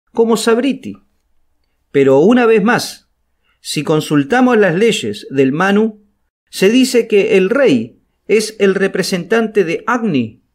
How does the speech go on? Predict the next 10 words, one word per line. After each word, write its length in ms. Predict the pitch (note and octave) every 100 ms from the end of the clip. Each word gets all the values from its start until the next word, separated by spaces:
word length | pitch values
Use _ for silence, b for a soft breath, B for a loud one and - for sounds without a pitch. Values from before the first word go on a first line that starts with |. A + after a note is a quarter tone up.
| _ -
Vayu, 680 | A#2+ G3 A#3+ F3 A#2 - _ _ _ _
Surya, 720 | - - C#4 A3+ B2 G2+ - _ _ _ _
Chandra, 640 | - A#3 B3 F3+ A#2 A2 _ _ _ -
Yama, 600 | C3 G#3+ A#3+ F#3 A2 A2+
Kubera, 540 | - D#3 G#3+ A#3+ D#3+ B2+
Varuna, 580 | C#3+ F#3 B3 E3 A#2+ -
Indra. 540 | B3+ G#3+ C3 A2 A2+ _ _ _ _ _ _ _
Por 160 | - B2
lo 140 | C3
tanto, 560 | B2+ G3 G3+ A#3 A3+